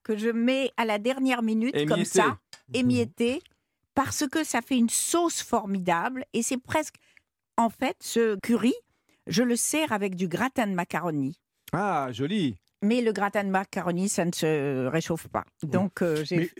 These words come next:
Speaker 3: mais c'est vrai, ce que vous dites, en le mangeant, justement, je,
Speaker 1: C'est une sauce.
Speaker 3: j'ai, j'ai été interpellé parce que je me disais, c'est un curry, mais la viande, c'est une viande hachée, on dirait un peu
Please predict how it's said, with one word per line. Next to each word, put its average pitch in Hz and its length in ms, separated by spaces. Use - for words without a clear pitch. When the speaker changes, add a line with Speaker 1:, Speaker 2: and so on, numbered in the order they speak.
Speaker 3:
mais 147 80
c'est 202 120
vrai, 220 120
ce - 80
que 151 80
vous 143 80
dites, 151 140
en 127 40
le 135 100
mangeant, 156 320
justement, 139 400
je, 107 280
Speaker 1:
C'est 196 80
une 185 100
sauce. 175 240
Speaker 3:
j'ai, 156 60
j'ai 151 120
été 185 120
interpellé 160 460
parce - 140
que 135 80
je 135 60
me - 20
disais, 135 180
c'est 156 120
un 139 80
curry, 170 380
mais 139 180
la 139 120
viande, 202 340
c'est - 140
une 131 60
viande 160 280
hachée, 175 320
on 139 80
dirait 165 160
un 170 80
peu 165 280